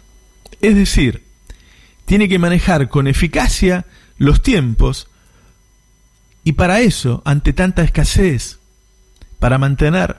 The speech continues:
tranquilos a los trabajadores y tranquilos a las pymes, tiene que poner en valor esos cambios que estamos teniendo. Esa revalorización del Estado, esa revalorización de la distribución,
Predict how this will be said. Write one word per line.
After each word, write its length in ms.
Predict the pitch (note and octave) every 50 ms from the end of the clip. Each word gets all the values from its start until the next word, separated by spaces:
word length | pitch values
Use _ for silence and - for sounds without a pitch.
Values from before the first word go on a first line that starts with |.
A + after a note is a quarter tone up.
| - _ _ _ _ _ - - -
tranquilos 540 | - C3 D3 D3+ C3 - G#3 G3+ G3+ - D#3
a 40 | D3+
los 140 | D3+ D3
trabajadores 880 | - - D#3 D3+ D3 - - C#3+ E3+ F#3+ G3 F3+ D3+ C3+ B2 A#2 A2 - -
y 100 | C3 A#2+
tranquilos 580 | - C#3 D3+ D#3+ - - A3+ G#3+ G#3 F3+ -
a 60 | D#3 D3
las 120 | C#3 -
pymes, 540 | - - F#3 E3+ C#3 A#2+ A2+ G#2+ A2+ - - - _ - - _ _ _ _ - - -
tiene 300 | - G3 G3+ F#3+ F3+ -
que 360 | - D#3 D#3 D#3+ F3+ - - - _ _ _ _ _ _ _ _ _ _ _ _ _ _ _ _ _ _ _ - - _ - -
poner 280 | - D3 E3+ G#3 G#3
en 220 | G3+ E3 C3+ C3+ B2
valor 500 | B2+ B2 C3+ D3+ E3+ E3+ D#3 D#3 D#3 C3 - _ _ _ _ _ _ _ _ _ _ _ _ _ _ _ _ _ _ _ _ _ _ _ _ _ _ _ _ _ _ _ _ _
esos 260 | - D#3+ - D#3+ D3+ -
cambios 520 | - - E3+ F3 F3 D#3+ D3+ D3+ C3+ -
que 100 | - B2
estamos 360 | - - C3 C3+ C#3 B2 -
teniendo. 680 | - B2 A#2+ A#2 A2 G#2+ G2 F#2 F2+ F2+ F2 F#2 - - _ _ _ _ - - - - - - - - - _ -
Esa 240 | - C#3 - - D3
revalorización 720 | C3 B2 A#2+ A2+ A2+ A2 G#2 G2+ - - - - A#2+ A#2 A2+
del 100 | A2 G2+
Estado, 600 | - - - - D#3+ D#3+ C#3+ B2 G#2+ G#2+ G#2 G#2
esa 180 | - - A2+
revalorización 720 | A2 A2 G#2 G#2 G2+ G2+ G2+ - - G2+ - - A#2+ A#2+ A2+
de 60 | G#2+
la 120 | G2+ G2
distribución, 920 | G2 F#2+ - - - F#2+ F#2 F#2 - - - C#3+ D3 D3 C3+ A#2 G#2 G2